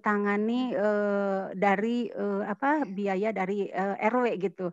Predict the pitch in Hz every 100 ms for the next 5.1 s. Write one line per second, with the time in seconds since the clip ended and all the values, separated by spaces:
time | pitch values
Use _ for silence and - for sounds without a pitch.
0 | - - - - 247 240 254 240 226 233
1 | 226 240 285 311 302 294 330 359 - _
2 | _ _ - 247 240 302 311 - - 226
3 | 254 302 320 330 311 294 277 - 285 294
4 | 269 233 233 - 254 262 233 214 220 214